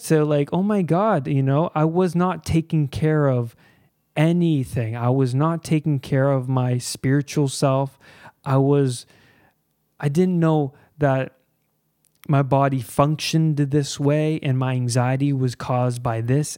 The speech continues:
and by that and the amygdala's fight,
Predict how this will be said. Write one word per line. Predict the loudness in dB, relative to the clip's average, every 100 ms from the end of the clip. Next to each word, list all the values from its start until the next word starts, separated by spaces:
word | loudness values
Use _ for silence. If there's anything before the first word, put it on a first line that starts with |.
| -4
and | -2 -2 -6 -14 -6
by | -4 -2
that | 0 0 0 -2
and | -2 -2 -4 -12 -20 -20 _ -2
the | 0
amygdala's | 2 0 2 2 2 2 0 -2
fight, | -10 -4 0 0 -2